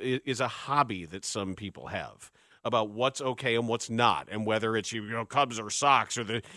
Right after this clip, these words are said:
that, that kind of tribalism. And you're gonna be hap-, anybody's gonna be happier if they're engaging with any level of sports on their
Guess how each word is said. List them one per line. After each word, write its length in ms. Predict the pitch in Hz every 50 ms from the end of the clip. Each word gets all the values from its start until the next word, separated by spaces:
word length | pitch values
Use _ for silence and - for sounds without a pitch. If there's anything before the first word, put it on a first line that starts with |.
| - - -
that, 180 | 127 143 135 101
that 180 | 110 120 117 -
kind 200 | - 135 120 110
of 80 | 107 -
tribalism. 840 | - - 165 170 214 240 196 156 127 113 107 104 131 151 170 180 175 - - - _ _ _
And 520 | - 147 143 139 139 139 135 135 131 127 127 _
you're 340 | - 120 110 117 170 262 330
gonna 180 | 339 311 233 196
be 180 | 151 156 135
hap-, 300 | 117 117 127 143 139 135 -
anybody's 400 | 175 233 294 302 294 233 208 165
gonna 160 | - 202 185
be 120 | 170 170 151
happier 600 | 139 156 170 190 185 - 139 123 113 104 104 113
if 180 | 120 123 117
they're 160 | 131 147 147 151
engaging 720 | 147 139 123 107 95 120 143 180 208 202 180 202 190 165
with 160 | 135 131 139 -
any 180 | 165 185 226
level 320 | 208 180 170 170 151 151 143
of 80 | 123 -
sports 420 | - - - 135 131 131 - -
on 120 | 113 120
their 140 | 113 110 107